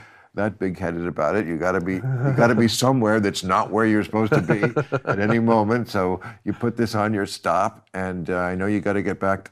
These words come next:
Speaker 1: on the road. But, um, I really did enjoy your show. I don't
Speaker 2: Thank
Speaker 1: enjoy
Speaker 2: you.
Speaker 1: that, that many shows. And I wanted to do this 'cause I was like, "Well, I'm gonna get this guy right before he's too big to do it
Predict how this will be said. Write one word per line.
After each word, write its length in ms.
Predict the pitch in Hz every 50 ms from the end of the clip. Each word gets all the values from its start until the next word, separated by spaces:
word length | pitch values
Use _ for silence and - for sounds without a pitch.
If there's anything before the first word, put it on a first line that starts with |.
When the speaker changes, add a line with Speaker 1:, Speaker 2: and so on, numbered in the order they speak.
| _ _
Speaker 1:
on 200 | - 110 120 120
the 80 | 110 92
road. 380 | 82 80 73 67 76 85 87 - - _ - - - _ _ _
But, 320 | - 110 104 101 - - -
um, 480 | 104 101 98 98 95 98 101 95 92 - _ _ _ _ -
I 60 | 117 120
really 360 | 107 101 123 156 165 190 170
did 180 | 120 139 135
enjoy 300 | 135 131 113 107 110 110
your 140 | 110 107 107 107
show. 360 | - - 87 90 98 101 - -
I 80 | 98
don't 160 | 101 110 127 120
Speaker 2:
Thank 120 | - 117
Speaker 1:
enjoy 120 | 110 120 117
Speaker 2:
you. 40 | 120 98 101 98
Speaker 1:
that, 200 | 107 104 - -
that 220 | 95 98 104 -
many 380 | 107 107 107 110 110 104 - -
shows. 640 | - - - 98 92 90 92 101 98 - - - _ _ _ _ _ _ _ _ _ _ _ _
And 460 | - 92 98 98 98 95 95 95 85 - _ _
I 280 | 101 98 101 104 104 95 101 - _ _ _ _ _ -
wanted 320 | 107 113 117 120 127 127
to 100 | 123 113
do 140 | 101 113 113
this 220 | 107 131 127 - -
'cause 240 | - 120 107 85
I 120 | 87 82 92
was 200 | 92 92 82 92
like, 200 | 98 92 - -
"Well, 120 | 76 98
I'm 80 | 104 110
gonna 120 | 113 107 98 87 110
get 100 | - -
this 140 | 123 113
guy 220 | - - 101 101 98
right 320 | 92 85 90 104 110 110 -
before 440 | 117 107 - - 90 90 90 98
he's 200 | 98 98 92 82 -
too 140 | - 104 98
big 280 | 78 90 90 95 87 -
to 80 | 104
do 240 | 90 78 80 69 76
it 100 | 82 80